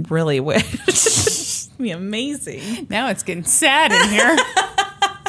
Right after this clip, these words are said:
Speaker 2: No, coming to you from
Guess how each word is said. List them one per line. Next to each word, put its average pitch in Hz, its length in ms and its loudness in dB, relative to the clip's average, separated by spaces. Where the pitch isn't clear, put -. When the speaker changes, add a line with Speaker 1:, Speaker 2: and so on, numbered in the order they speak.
Speaker 2:
No, 220 540 2
coming 311 340 0
to 233 100 -2
you 226 120 2
from 190 300 -2